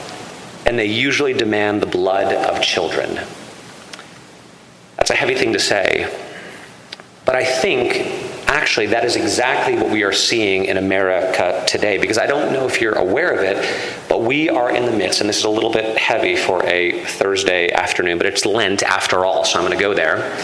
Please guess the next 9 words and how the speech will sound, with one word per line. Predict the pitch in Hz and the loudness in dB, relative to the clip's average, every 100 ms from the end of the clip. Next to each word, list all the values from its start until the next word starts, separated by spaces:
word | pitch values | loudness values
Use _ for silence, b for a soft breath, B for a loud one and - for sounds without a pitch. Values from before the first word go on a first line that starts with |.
| B B B B B - - | B B B B B -4 0
Uh, | 117 113 - - - - | 2 2 2 0 0 0
we're | 156 | 0
in | - - | 0 0
the | |
midst | 139 127 127 - | 2 0 0 0
of | 120 | 0
a | |
suicide | 113 - - 131 131 - 101 92 | 0 0 0 0 0 0 0 0
epidemic. | - - - 73 - - | -2 -2 -2 -2 -4 -8